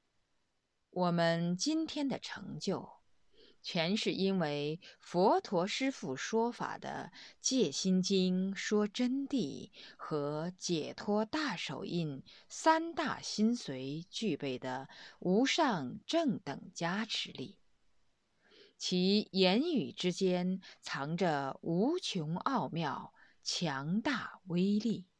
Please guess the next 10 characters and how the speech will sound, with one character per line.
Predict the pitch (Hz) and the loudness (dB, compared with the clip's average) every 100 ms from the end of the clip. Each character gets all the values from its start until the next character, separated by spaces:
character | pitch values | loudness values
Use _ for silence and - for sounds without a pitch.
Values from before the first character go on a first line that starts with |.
| _ _ _ _ _ _ _ _ - - - - _ | _ _ _ _ _ _ _ _ -20 -20 -20 -20 _
完 | - 180 196 262 | 2 4 6 4
全 | - 160 147 156 175 | 4 2 2 0 0
不 | 190 240 | 0 0
同 | 196 160 143 143 165 190 | 0 -2 -4 -4 -2 -2
其 | - - 208 | -2 0 2
他 | - 311 320 | 2 0 0
人 | 185 131 139 165 | 0 -2 -2 -4
传 | 208 - 147 | -4 -4 -2
的 | 190 220 | -2 -2
法。 | - 110 - - | -4 -8 -8 -10